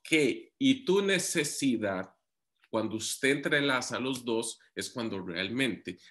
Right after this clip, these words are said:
vas a encontrar esa dirección para donde usted quiere llegar.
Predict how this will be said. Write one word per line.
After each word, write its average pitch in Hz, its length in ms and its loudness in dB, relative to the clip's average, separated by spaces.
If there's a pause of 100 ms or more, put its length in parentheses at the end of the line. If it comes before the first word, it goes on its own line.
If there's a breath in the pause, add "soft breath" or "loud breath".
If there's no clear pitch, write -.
vas 95 280 -2
a 113 40 0
encontrar 113 680 -2
esa 113 280 -4
dirección 117 680 -4
para 107 160 -6
donde 95 160 -6
usted 104 260 -8
quiere 123 220 -2
llegar. 156 420 -2